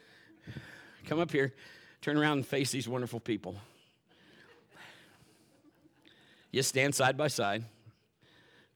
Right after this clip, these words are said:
The three amigos right there. Okay.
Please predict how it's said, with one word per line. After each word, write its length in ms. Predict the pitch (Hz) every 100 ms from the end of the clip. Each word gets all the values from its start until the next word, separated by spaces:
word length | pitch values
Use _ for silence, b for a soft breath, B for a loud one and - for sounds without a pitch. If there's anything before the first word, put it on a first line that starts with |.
| b 95
The 120 | 87
three 260 | 120 120
amigos 560 | 131 123 104 87 87 -
right 220 | 92 110
there. 320 | 107 90 85 73 _ - _ b b b b b b b
Okay. 380 | - 170 139 95